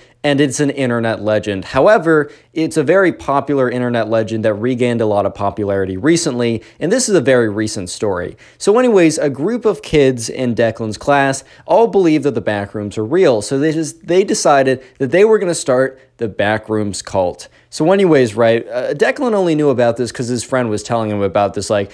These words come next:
crazy b-, group of kids that was starting a weird cult around the Backrooms or something. So Declan's like, "All right, man, that's kinda weird." But anyways, this story all happens one day when Declan was just, I don't know if he was walking to class, walking from class.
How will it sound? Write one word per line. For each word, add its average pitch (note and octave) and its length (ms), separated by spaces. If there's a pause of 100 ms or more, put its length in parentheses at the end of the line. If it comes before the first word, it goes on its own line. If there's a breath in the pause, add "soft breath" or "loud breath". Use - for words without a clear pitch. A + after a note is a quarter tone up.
(140 loud breath)
crazy C3+ 340
b-, C3 180
group B2 300
of A2+ 100
kids A#2+ 280
that A#2 80
was G#2 140
starting A2 320
a G#2 80
weird G#2+ 360
cult G#2+ 300
around G#2+ 300
the G2 100
Backrooms G2+ 640
or F#2+ 80
something. G2 500 (240 loud breath)
So - 80
Declan's F#3 460
like, C#3 180
"All C#3 60
right, B2 120
man, G#2 200
that's G#2 140
kinda G#2 200
weird." F#2 420 (180 loud breath)
But G#3+ 100
anyways, G#3 500
this A#3+ 220
story F3 320
all C#3+ 240
happens A#2+ 580
one G#2+ 380
day F2+ 340 (280 soft breath)
when C3 140
Declan A3+ 440
was E3 180
just, D3+ 260
I G3+ 120
don't A#3 120
know G#3 140
if E3 120
he F3 100
was B2+ 180
walking A#2 540
to D3+ 260
class, C#3 560
walking G#2+ 400
from C3+ 260
class. B2+ 480